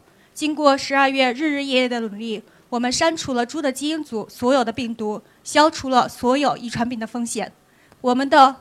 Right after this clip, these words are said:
工作再一次受到了医疗界的瞩目。一方面，我们基因编辑的通量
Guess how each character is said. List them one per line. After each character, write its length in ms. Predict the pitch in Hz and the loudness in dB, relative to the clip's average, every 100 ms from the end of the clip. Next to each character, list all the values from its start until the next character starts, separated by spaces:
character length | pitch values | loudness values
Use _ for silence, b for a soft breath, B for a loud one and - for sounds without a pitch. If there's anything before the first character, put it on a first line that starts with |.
| _ | _
工 200 | 311 320 | -2 -2
作 240 | 320 269 | 2 2
再 220 | 247 320 311 | 2 0 -2
一 80 | |
次 320 | 262 - 254 240 | -2 -6 -6 -2
受 220 | 269 247 | -2 0
到 180 | 247 233 | 0 0
了 220 | 226 220 b b | -2 -4 b b
医 120 | - 269 | -8 0
疗 180 | 254 | 0
界 160 | 254 262 | 2 -2
的 100 | 247 | -4
瞩 160 | 240 208 | -6 -10
目。 280 | 240 226 220 b b - | -6 -8 -10 b b -12
一 80 | 302 | -4
方 220 | 339 349 | -2 2
面， 280 | 339 269 262 _ | 4 4 2 _
我 160 | - 240 | -2 0
们 180 | 247 247 | 0 -4
基 240 | 311 320 | -6 -6
因 160 | 339 330 | -6 -8
编 400 | - 330 339 339 _ | -6 -4 -4 -6 _
辑 160 | - 247 | -12 -6
的 100 | 254 | -2
通 300 | 247 330 349 | 0 -2 -2
量 300 | 349 262 233 | 0 0 0